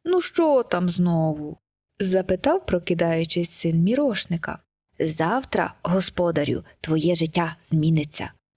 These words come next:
Усе, що тобі потрібно зробити, це скупатися у річці. Я ніколи не чув, щоб купання у річці могло змінити життя на краще.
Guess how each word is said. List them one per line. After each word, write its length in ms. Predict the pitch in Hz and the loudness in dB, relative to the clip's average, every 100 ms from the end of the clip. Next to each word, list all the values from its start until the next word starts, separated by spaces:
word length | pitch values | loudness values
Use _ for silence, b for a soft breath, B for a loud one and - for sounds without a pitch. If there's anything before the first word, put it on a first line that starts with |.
| - | -4
Усе, 500 | 180 - - 247 302 | -2 -2 0 0 0
що 260 | - - | -4 -4
тобі 300 | 175 190 180 | -2 -2 -2
потрібно 640 | 214 180 - 185 208 180 175 | -2 -2 -2 -2 0 0 0
зробити, 720 | 170 156 160 262 339 - 208 _ _ | 0 -2 0 0 0 -2 -4 _ _
це 140 | - 165 | -4 -2
скупатися 840 | - - - 311 311 311 294 285 | -2 -2 0 0 0 0 0 0
у 180 | - 359 | 2 4
річці. 600 | 403 185 - - - 170 _ _ _ - | 4 0 -2 -8 -12 -14 _ _ _ -6
Я 280 | 208 220 208 | 0 2 2
ніколи 440 | 220 - 214 208 | 0 2 2 4
не 140 | 226 | 2
чув, 360 | 269 - 285 262 - | 0 2 2 0 -6
щоб 320 | - 196 190 | -4 -2 0
купання 520 | 175 165 180 175 175 | -2 0 0 2 2
у 160 | - 175 | 2 0
річці 560 | 175 285 - - 160 160 - | 2 0 -2 -4 -6 -6 -2
могло 280 | 190 185 185 | 0 2 2
змінити 480 | 185 185 180 180 | 4 2 2 2
життя 300 | 185 185 190 | 2 2 2
на 120 | 190 277 | 2 0
краще. 520 | 262 180 165 - | 2 0 0 -6